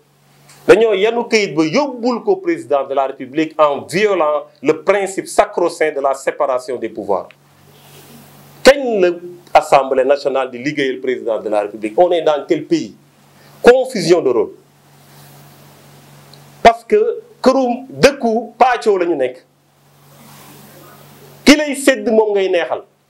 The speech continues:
Ki lay sédd, moom ngay def tout pour mu am satisfaction. Sa yoon nekkul ci ay loi. Moo tax j'ai toujours dit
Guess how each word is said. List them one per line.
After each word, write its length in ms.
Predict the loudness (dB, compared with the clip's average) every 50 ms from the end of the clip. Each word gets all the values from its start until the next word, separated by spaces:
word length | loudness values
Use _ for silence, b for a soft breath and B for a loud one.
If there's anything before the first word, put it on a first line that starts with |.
| _ _ _ _ _ _ _ _ _ _ _ -20 -20 -20 -20 -20 -20 -20 -20 -20 -20 -20 -20 -20 -20 -20 -20 -20 -20 -20 -20 -20 -20 -20 -20 -8 4 4
Ki 80 | 6 6
lay 160 | 6 2 -2
sédd, 460 | 0 0 0 0 0 -4 -6 -6 -6 -14 -20 _ _ _ _ _ _ -20 -20 -20 -20 -20 -20 -20 -8 4
moom 200 | 6 6 6 6 4
ngay 160 | 0 0 2 0
def 200 | 0 -2 -2 -2
tout 160 | -4 -4 -4 -2
pour 100 | -2 0
mu 80 | 0 0 0
am 140 | -2 0
satisfaction. 560 | 0 -2 -2 -2 -4 -4 -4 -4 -2 -4 -4 0
Sa 120 | 0 0
yoon 200 | -2 -2 -4 -2
nekkul 260 | -4 -4 -4 -6 -16 -14
ci 80 | -12 -8
ay 140 | -8 -8 -8
loi. 300 | -6 -6 -6 -6 -6 -8 _ _ _
Moo 100 | 0 2
tax 160 | 2 2 0 0
j'ai 160 | -2 -2 0
toujours 320 | 0 -2 0 0 -4 -4
dit 300 | -4 -4 -4 -4 -6 -10